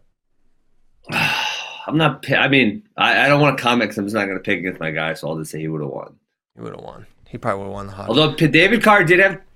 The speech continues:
Speaker 1: he did have a challenge against the Funk of Peyton Mako a couple years back. Um, so if we look at historical struggle, uh, maybe we could put that in there.
Speaker 2: I think he does. I think fifty-seven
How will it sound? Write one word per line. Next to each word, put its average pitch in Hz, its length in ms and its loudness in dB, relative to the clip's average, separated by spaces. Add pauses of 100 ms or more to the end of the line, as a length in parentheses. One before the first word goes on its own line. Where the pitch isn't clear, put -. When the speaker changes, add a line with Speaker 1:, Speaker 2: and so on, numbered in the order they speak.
(180)
Speaker 1:
he 143 220 2
did 151 160 2
have 160 100 2
a 156 80 -4
challenge 151 380 -4
against 139 200 -4
the 120 80 -10
Funk 131 300 -6
of 110 100 -10
Peyton 113 260 -6
Mako 110 340 -4
a 101 40 -8
couple 92 300 -6
years 87 220 -4
back. 80 440 -6 (140)
Um, 76 560 -6
so 85 240 -6
if 82 60 -10
we 92 100 -6
look 85 180 -4
at 80 240 -4
historical 85 540 -6
struggle, 76 640 -4 (400)
uh, 71 340 -4
maybe 78 180 0
we 80 120 -2
could 67 320 -6 (640)
put 87 160 -4
that 76 160 0
in 71 100 -2
there. - 240 -10 (540)
Speaker 2:
I 131 100 0
think 214 240 -2
he 196 160 -6
does. 160 800 4 (680)
I 139 120 4
think 269 260 -6
fifty-seven 220 880 -2